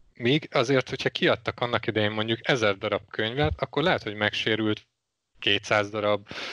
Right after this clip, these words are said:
költözéskor elveszett száz darab, esőzésben ötvennek mondjuk olyan problémái lettek, hogy átázott, de még mindig fel tudsz keresni,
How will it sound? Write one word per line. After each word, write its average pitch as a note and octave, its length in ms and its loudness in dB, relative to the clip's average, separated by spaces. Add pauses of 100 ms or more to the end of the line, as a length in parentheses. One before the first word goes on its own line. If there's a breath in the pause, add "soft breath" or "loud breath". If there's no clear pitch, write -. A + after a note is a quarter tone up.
(260 loud breath)
költözéskor A2 760 0
elveszett G2+ 460 0
száz G#2 340 2
darab, G#2 400 0
esőzésben G2+ 880 0
ötvennek G2+ 720 -2 (120)
mondjuk F#2+ 480 -12 (480)
olyan A2+ 240 0
problémái G#2 480 2
lettek, G2+ 280 0
hogy G#2+ 160 0
átázott, A#2+ 420 2
de C#3+ 80 0
még D#3+ 160 0
mindig D3+ 220 0
fel G#2+ 240 2
tudsz - 200 -8
keresni, B2 540 0